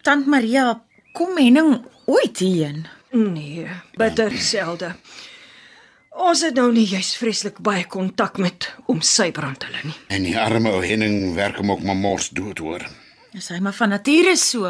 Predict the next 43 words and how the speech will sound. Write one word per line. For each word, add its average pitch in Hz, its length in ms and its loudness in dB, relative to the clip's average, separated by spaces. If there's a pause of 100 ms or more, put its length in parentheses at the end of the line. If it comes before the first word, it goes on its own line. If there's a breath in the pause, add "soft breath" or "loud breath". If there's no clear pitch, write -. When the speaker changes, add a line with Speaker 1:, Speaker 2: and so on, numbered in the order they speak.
(160)
Speaker 1:
of? - 260 -18 (160)
Speaker 3:
Nee, 214 640 2
kyk, - 240 -2
maak 151 200 0
nie 240 120 -2
fout - 280 -4
nie. 143 260 -8 (440)
Henning 127 540 2
is - 260 0
aardewerker, 69 960 -6
hy - 160 -8 (160)
is - 280 -12 (680 soft breath)
lief 131 240 0
vir - 80 -12
die 71 80 -6
plaas 98 480 -2
en - 80 -20
die, - 120 -20
en - 120 -20
die - 140 -12
grond - 500 -4
en - 160 -20 (240)
al - 100 -4
so - 200 -2
aan. - 180 -16 (680 soft breath)
Maar 220 140 -2
ou 120 100 -2
Sybrand 95 640 -2
is - 200 -2
'n 76 180 -10
der 78 240 -6
duiwel 80 420 -4
en 95 200 -4
hy 170 160 -4
sal 202 220 0
seker 240 460 0
maak 78 380 -4
Henning 92 400 0
sit - 260 -2
nie 101 140 -4
onnodig 82 420 -2
rond 65 320 -6
nie. - 180 -6